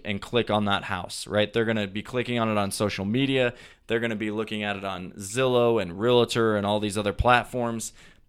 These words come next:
But what they're going to be doing is clicking on it and scrolling through the photos. That is your first showing,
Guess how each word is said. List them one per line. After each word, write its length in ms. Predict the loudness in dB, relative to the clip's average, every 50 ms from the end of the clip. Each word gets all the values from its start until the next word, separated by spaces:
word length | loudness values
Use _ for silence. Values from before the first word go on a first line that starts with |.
| _ _
But 240 | 2 2 4 2 0
what 340 | -2 2 4 4 4 4 4
they're 180 | 4 4 4
going 320 | 4 2 0 0 0 0 0
to 100 | -2 -4
be 140 | -2 -2 -2
doing 340 | 0 0 0 0 0 0 -2
is 160 | -2 -4 -6
clicking 580 | -8 _ -18 -8 -4 -2 -2 -2 -2 -2 -2 -2
on 200 | -2 -4 -6 -6
it 240 | -8 -8 -8 -12 -14 -16 _ _ _ _ _ _
and 140 | -8 -6 -6
scrolling 540 | -6 -6 -2 0 2 2 2 2 0 -2 -4
through 180 | -4 -4 -4
the 80 | -4 -6
photos. 560 | -4 -2 0 0 0 -2 -4 -8 -12 -14 -16 -18 _ -20 _ _ _
That 320 | -18 -4 2 4 6 6 6
is 160 | 6 2 0
your 140 | 0 -2 -2
first 360 | -2 -2 0 2 2 2 2
showing, 520 | 0 2 2 2 2 0 -2 -6 -10 -14